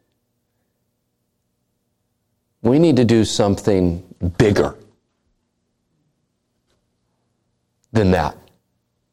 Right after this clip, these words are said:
Well, God calls us to worship, so we should figure out how God should be worshiped rather than how he tells us to worship. Is that worship of thanksgiving? Not at all.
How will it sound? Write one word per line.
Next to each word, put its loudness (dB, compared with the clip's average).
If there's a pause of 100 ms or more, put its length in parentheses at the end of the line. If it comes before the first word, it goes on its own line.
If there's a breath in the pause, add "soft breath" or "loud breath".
(600)
Well, 2
God 0
calls 0
us -4
to -2
worship, 2
so 2 (880 loud breath)
we 4
should 0
figure 2
out 0 (760)
how 0
God -2
should -4
be 2
worshiped -4
rather 0
than 0
how -4
he -2
tells -4
us -8
to -18 (100)
worship. -10 (1160)
Is -2
that 0
worship 2
of -2
thanksgiving? -2 (1500)
Not 0
at 0
all. -4